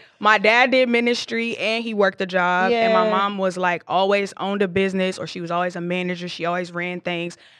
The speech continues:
Speaker 1: I liked that part of it, but she worked, she always dealt with papers. I didn't want no kinda, like, I didn't wanna work in
Speaker 2: Mm-hmm.
Speaker 1: corporate America. So I feel like seeing them,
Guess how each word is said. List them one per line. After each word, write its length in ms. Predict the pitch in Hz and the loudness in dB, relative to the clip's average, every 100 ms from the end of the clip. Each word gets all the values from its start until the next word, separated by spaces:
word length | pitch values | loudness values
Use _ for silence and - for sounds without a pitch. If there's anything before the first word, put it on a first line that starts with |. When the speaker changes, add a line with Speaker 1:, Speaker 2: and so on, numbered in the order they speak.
| _ | _
Speaker 1:
I 80 | 185 | 2
liked 320 | 214 202 170 | 2 0 -4
that 240 | 175 208 - | -2 -2 -2
part 240 | 233 233 | 0 0
of 160 | 247 240 | 0 0
it, 180 | 254 | -2
but 140 | 196 190 | 0 -2
she 180 | - 233 | -4 -8
worked, 480 | 185 196 214 - | 0 2 2 -2
she 180 | - 233 | -8 2
always 200 | 220 208 | 2 2
dealt 180 | 185 180 | 0 0
with 140 | 160 | -2
papers. 420 | - 208 214 226 214 | -2 -2 0 0 0
I 80 | - | 0
didn't 200 | 208 196 | -2 -2
want 160 | 180 165 | -4 -2
no 260 | 165 180 | 0 2
kinda, 340 | 196 202 202 190 | 0 0 0 2
like, 200 | 180 170 | 2 2
I 100 | 208 | 2
didn't 120 | 226 | 2
wanna 120 | 196 | 0
work 140 | - 214 | 0 0
in 60 | |
Speaker 2:
Mm-hmm. 100 | 208 | -2
Speaker 1:
corporate 240 | 196 170 160 | -4 -4 -4
America. 520 | 170 175 196 202 208 202 - - | -2 -2 -2 -2 -4 -6 -16 -10
So 100 | - | -2
I 60 | 214 | -2
feel 140 | - | 0
like 240 | 220 202 - | 0 0 -2
seeing 580 | - - 285 277 220 196 | -10 -4 -2 -2 -2 -4
them, 420 | 190 190 185 | -4 -6 -6